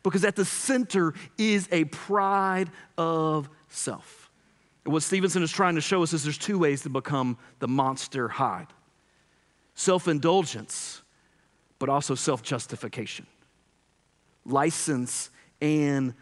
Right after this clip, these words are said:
legalism, but there's another way. And this other way is what Paul is describing in the text, this way of gospel-centered discipleship, this way of grace.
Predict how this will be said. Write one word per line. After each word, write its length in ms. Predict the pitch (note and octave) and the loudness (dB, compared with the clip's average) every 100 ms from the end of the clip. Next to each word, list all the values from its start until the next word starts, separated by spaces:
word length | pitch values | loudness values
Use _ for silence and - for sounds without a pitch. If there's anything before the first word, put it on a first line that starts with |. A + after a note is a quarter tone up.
| - - | -18 -4
legalism, 800 | C#3 C3 A#2+ A#2 A2 B2 A2+ - - - | -2 -2 -2 -4 -4 -4 -6 -8 -10 -6
but 160 | B2+ | -2
there's 180 | C#3 B2 | -2 -2
another 400 | B2 B2+ B2 A2+ | -2 -2 -4 -6
way. 220 | A2+ G2+ - _ _ _ _ _ - - | -8 -12 -20 _ _ _ _ _ -18 -4
And 140 | C#3+ | -2
this 140 | C#3+ - | -2 -2
other 280 | E3 F#3+ F3 | -2 0 0
way 280 | C#3+ B2+ C3+ | 0 -2 -4
is 120 | C3 | -4
what 220 | C3+ C#3 | -4 -6
Paul 320 | - D3+ D3 D3 | -6 -4 -2 -2
is 160 | C#3 | -6
describing 720 | - B2 - D3 C3 C3 C3 B2 | -8 -10 -8 -6 -4 -4 -6 -6
in 160 | B2 | -4
the 80 | A#2 | -4
text, 400 | - B2 - - | -6 -10 -12 -12
this 140 | D#3 C#3 | -10 -4
way 140 | C3+ | -4
of 220 | A#2+ C#3 | -4 -8
gospel-centered 1000 | - D3 D3+ - E3 - - D3+ D3 A#2+ | -4 -4 -4 -6 -6 -6 -4 -2 -2 -2
discipleship, 720 | B2+ - C3+ B2+ B2+ - C3+ | -6 -6 -4 -6 -6 -8 -8
this 180 | C3 B2+ | -8 -8
way 220 | C3 C3+ | -6 -4
of 180 | B2 G#2 | -6 -10
grace. 440 | G#2+ G2+ - - | -12 -12 -14 -20